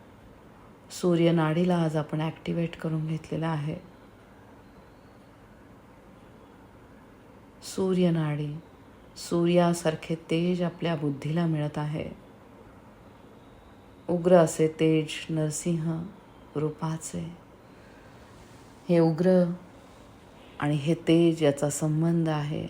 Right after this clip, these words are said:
आपल्या बुद्धिमत्तेशी,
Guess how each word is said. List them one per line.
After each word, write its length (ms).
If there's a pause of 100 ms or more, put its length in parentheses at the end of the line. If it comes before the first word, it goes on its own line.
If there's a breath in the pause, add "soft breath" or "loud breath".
(340)
आपल्या 440 (680)
बुद्धिमत्तेशी, 1080